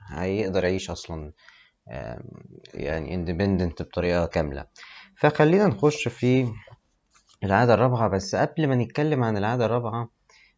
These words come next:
معانا وقت كده حلو هنتكلم فيه عن، آه، يعني ف-، فرشة بقى إيه الدخول على موضوع العلاقات ده وموضوع إيه التعاملات والاعتماد بالتبادل.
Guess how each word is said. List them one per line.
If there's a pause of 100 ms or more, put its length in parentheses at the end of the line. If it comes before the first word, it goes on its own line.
معانا
وقت
كده
حلو (480)
هنتكلم
فيه (500)
عن،
آه، (440)
يعني (760)
ف-،
فرشة (160)
بقى
إيه (480)
الدخول
على
موضوع
العلاقات
ده
وموضوع
إيه
التعاملات
والاعتماد
بالتبادل.